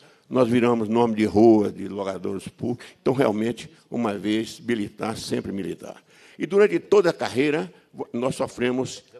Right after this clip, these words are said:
e no caso nosso, por exemplo, que temos vários estágios na carreira, tivemos um estágio em que a prevalência do Estado, como falou aqui o, o, o Robert William, né? A, a pressão do militar,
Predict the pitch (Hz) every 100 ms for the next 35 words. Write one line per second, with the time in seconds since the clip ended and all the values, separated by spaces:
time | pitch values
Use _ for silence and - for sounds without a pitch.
0 | - - 120 120 - 117 113 101 107 113
1 | - 110 110 104 - 113 98 - - 104
2 | 135 165 127 98 110 - - 139 127 107
3 | 95 98 90 87 110 123 - _ _ _
4 | 110 110 110 113 - - 107 110 101 107
5 | 104 - 117 107 107 107 - 95 95 -
6 | 113 101 - 104 - 92 92 104 101 98
7 | _ _ _ - 92 92 80 80 82 -
8 | _ _ _ - 85 117 101 98 101 104
9 | 123 101 127 156 _ _ _ _ _ _
10 | _ - 113 110 - - - 101 101 135
11 | 131 - 151 135 - _ _ _ 107 127
12 | 131 123 117 120 135